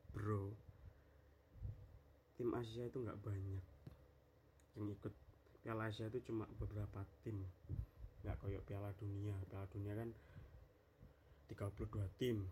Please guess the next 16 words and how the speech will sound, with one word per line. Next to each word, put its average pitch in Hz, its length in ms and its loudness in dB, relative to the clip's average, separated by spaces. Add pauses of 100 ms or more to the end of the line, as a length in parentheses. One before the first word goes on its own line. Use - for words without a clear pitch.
(960)
otomatis 101 480 -2
bisa 107 220 0
diambil 110 500 2 (800)
juara 107 320 4
runner 113 320 -2
up. 110 140 -4 (100)
Kalau 135 720 6 (240)
di 131 80 0
Piala 151 400 4
Asia 143 400 6
hanya 113 160 4
diambil 123 480 2 (160)
juara 131 240 2
dan 123 160 0
runner 127 320 -4
up, 104 160 -4